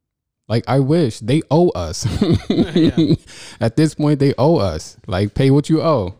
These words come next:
Speaker 2: Right, right.
Speaker 1: You know what I mean? It's like, that's where I'm at. This whole, this whole, "Oh, you gotta be fair and equal." W-, w-, where was this fairness and this
Speaker 2: <laughs>
Speaker 1: equality?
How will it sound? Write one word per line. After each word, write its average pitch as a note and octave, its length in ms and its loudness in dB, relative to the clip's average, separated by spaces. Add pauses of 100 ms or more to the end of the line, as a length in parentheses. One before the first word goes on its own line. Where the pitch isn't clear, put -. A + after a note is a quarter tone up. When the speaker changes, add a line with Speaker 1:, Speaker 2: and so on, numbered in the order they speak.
Speaker 2:
Right, A#2+ 340 -18
right. B2+ 260 -16
Speaker 1:
You G#2+ 160 0
know B2+ 100 4
what C3+ 60 2
I - 20 4
mean? D3 300 4
It's B2+ 140 -2
like, A#2+ 240 0
that's B2 220 0
where A#2+ 100 0
I'm A#2+ 240 -2
at. E2+ 200 -6 (1080)
This B2+ 180 0
whole, F3+ 500 2
this C#3+ 180 -2
whole, C#3+ 340 0
"Oh, A#2+ 220 2
you B2 120 2
gotta B2 220 0
be A2 160 -2
fair A2+ 340 0
and A2 120 -2
equal." A2+ 500 -2 (460)
W-, G#2 200 -8 (240)
w-, G#2 300 -6 (120)
where G#2 240 -2
was C3+ 180 0
this B2+ 200 2
fairness B2 420 0
and A2+ 120 0
this A2+ 160 0
Speaker 2:
<laughs> - 0 -
Speaker 1:
equality? A2 880 0